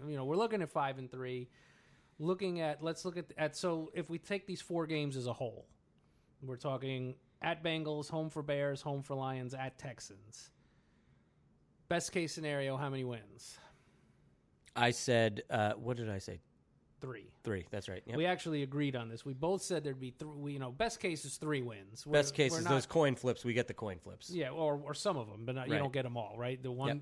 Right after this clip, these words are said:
Speaker 1: the one comes up heads, one comes up tails. And
Speaker 2: Oh, I don't have the Bengals as a coin flip. You have them as closer to a coin
Speaker 1: True.
Speaker 2: flip.
Speaker 1: But, and then the others. But if we're being a pessimist, our worst case scenario, I mean, we could lose all three. All four of these games are losable.
Speaker 2: Easily.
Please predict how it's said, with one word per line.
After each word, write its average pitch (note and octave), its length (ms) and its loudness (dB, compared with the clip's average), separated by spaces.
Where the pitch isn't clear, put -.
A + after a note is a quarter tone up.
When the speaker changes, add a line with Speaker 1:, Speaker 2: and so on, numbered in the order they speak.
Speaker 1:
the C#3 100 -2
one D#3+ 280 0
comes F3+ 240 0
up D#3 120 0
heads, E3+ 220 0
one E3 180 0
comes D3 280 -2
up C3+ 120 -2
tails. D3 500 0
And B2+ 180 -10
Speaker 2:
Oh, B2+ 40 10
I C3 120 10
don't C#3+ 100 10
have C#3 140 8
the A#2+ 60 4
Bengals G#2+ 300 4
as G2 120 -4
a F#2 40 -6
coin F2+ 200 -8
flip. F2+ 200 -12
You A2+ 140 2
have G2 160 0
them F2 300 -8
as G2+ 140 -8
closer F2+ 320 -8
to E2+ 60 -12
a E2 40 -14
coin - 160 -14
Speaker 1:
True. D3 100 -6
Speaker 2:
flip. - 140 -12
Speaker 1:
But, C#3+ 180 0
and C#3+ 180 0
then C3+ 100 0
the B2+ 140 0
others. A2+ 320 -6
But A#3+ 260 4
if E3 180 -2
we're E3+ 80 -2
being G3 220 2
a A3 60 0
pessimist, E3 560 -2
our D#3+ 80 2
worst A#3 240 -4
case G#3+ 180 -2
scenario, F3 420 0
I F3+ 60 0
mean, F3 140 2
we G#3+ 100 -2
could E3+ 100 0
lose E3+ 200 2
all A#2+ 340 0
three. C#3+ 240 -4
All F#3+ 220 4
four F3+ 320 0
of C#3 40 2
these C3 140 -4
games B2 240 -2
are A#2 40 -4
losable. A2+ 500 -8
Speaker 2:
Easily. G#2+ 440 4